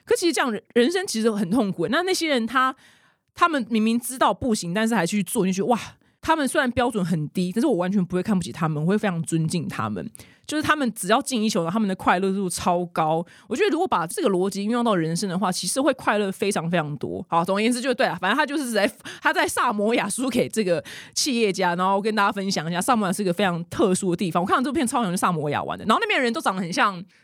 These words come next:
迪士尼有部电影，就是史迪奇里面的人。再跟大家分享一个冷知识，应该是这区都长得就是巨石强森那种属性的，是 Polynesian，Saint-，Polynesian culture，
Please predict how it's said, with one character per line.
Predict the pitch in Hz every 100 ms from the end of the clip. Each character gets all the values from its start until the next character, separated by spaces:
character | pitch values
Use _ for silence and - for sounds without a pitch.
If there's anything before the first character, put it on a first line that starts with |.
| -
迪 | 247
士 | 247 427
尼 | 247 240
有 | 226
部 | 185 294
电 | 302 226
影， | 175 139
就 | -
是 | 320
史 | 311 - - 156
迪 | 180 180
奇 | 226 - 165
里 | 156
面 | 175 170
的 |
人。 | 107 85 - - _ -
再 | 269
跟 | 262 247 240
大 |
家 | 233
分 | 226 214
享 | 175 160
一 |
个 | 160 156 147 139
冷 | 160 151
知 | 175 185
识， | 180 160
应 | 180
该 | 208 208
是 | 208 180 160 - - _
这 | 320
区 | 285 269
都 | 302
长 | 175 151
得 | 156
就 | - 247
是 | 240 220
巨 | - 330
石 | - 190
强 | 196 185
森 | 202 214 214 _
那 | - 208
种 | 160 156
属 | -
性 | 156 165
的， | 123 - - -
是 | - 196
Polynesian，Saint-，Polynesian | - 190 180 180 180 190 160 135 - 180 175 - _ - 196 208 208 233 220 156
culture， | - 190 202 - -